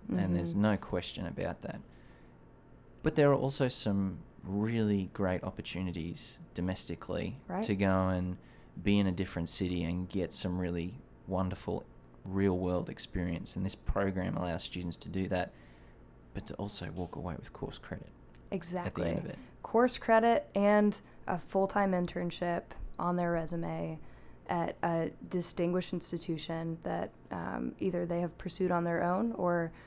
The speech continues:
Speaker 2: Baylor has helped facilitate for them. And so part of my job will be helping students find and secure those internships using the vast and, and very diverse Baylor network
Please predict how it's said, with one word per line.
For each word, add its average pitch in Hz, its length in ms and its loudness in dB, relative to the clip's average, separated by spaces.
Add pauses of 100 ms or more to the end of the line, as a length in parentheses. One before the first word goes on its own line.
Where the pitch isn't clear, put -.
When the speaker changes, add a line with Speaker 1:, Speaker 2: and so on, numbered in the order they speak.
(140)
Speaker 2:
Baylor 175 320 6
has 165 280 -2
helped - 480 -6 (100)
facilitate 170 600 -6
for 175 220 -2
them. 165 380 -2
And 170 120 -4
so 170 280 0 (300)
part 208 160 12
of 190 80 8
my 180 140 10
job 170 300 8
will 170 80 6
be 170 140 2
helping 170 340 0
students 170 600 -2 (400)
find 185 520 6
and 170 140 2
secure 175 400 0
those 170 220 0
internships 175 840 -2 (260)
using 190 380 4
the 170 120 2
vast 175 680 4
and, 170 300 0
and 170 200 -2
very 180 220 4
diverse 165 520 -2
Baylor 165 360 -2
network 185 420 0